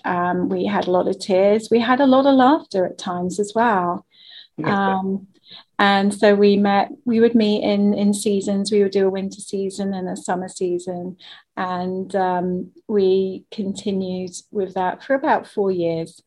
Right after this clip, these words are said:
Speaker 1: and
Speaker 2: <laughs>
Speaker 1: saw, just saw people really grow in faith, and they would bring friends or other, you know, other people who they felt really would, would benefit.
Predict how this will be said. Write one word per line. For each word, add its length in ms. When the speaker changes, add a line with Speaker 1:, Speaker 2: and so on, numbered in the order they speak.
Speaker 1:
and 400
Speaker 2:
<laughs> 100
Speaker 1:
saw, 340
just 240
saw 160
people 280
really 240
grow 260
in 160
faith, 460
and 180
they 100
would 180
bring 340
friends 840
or 420
other, 340
you 180
know, 340
other 220
people 480
who 180
they 160
felt 360
really 360
would, 240
would 300
benefit. 600